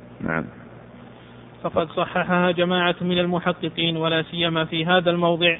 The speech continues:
Speaker 2: الذي دلت فيه قرائن المشاهدة على صحة دلالة الاقتران فيه، ونعني بدلالة الاقتران هنا دلالة اقتران "ويخلق ما لا تعلمون" بجنس ما يركب، فإنه يدل على أنه من جنس ما يركب.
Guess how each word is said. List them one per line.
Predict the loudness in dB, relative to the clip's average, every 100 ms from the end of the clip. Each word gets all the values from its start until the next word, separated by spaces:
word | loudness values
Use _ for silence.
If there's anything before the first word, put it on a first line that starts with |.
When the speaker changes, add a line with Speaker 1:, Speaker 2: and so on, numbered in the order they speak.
| 0
Speaker 2:
الذي | 2 2 4
دلت | 2 2 0
فيه | 0 -2 0
قرائن | 4 4 4 2
المشاهدة | 0 0 2 2 2 0 0
على | 0 2 0
صحة | -2 -4 -4
دلالة | 0 2 2 2 0
الاقتران | -6 -6 -2 0 0 0
فيه، | -2 -4 -6 -20 -20 -8
ونعني | 2 4 4 2
بدلالة | 0 2 4 6 4 2
الاقتران | -6 -2 2 2 2
هنا | 0 0
دلالة | 2 4 4 2 -2 -4
اقتران | 0 2 2 0
"ويخلق | 2 2 0 -4 -2
ما | 0 2 4
لا | 4 2
تعلمون" | 2 0 2 2 0 -2 -10 -20 -4
بجنس | -2 0 -2
ما | 0 2 4
يركب، | 4 0 -2 -2 -6 -18 -18 -2
فإنه | 0 0 0 2
يدل | 2 2 2
على | 4 6 4
أنه | 2 0 0 0
من | 0 -2
جنس | -2 -2
ما | 0 2
يركب. | 4 2 4 2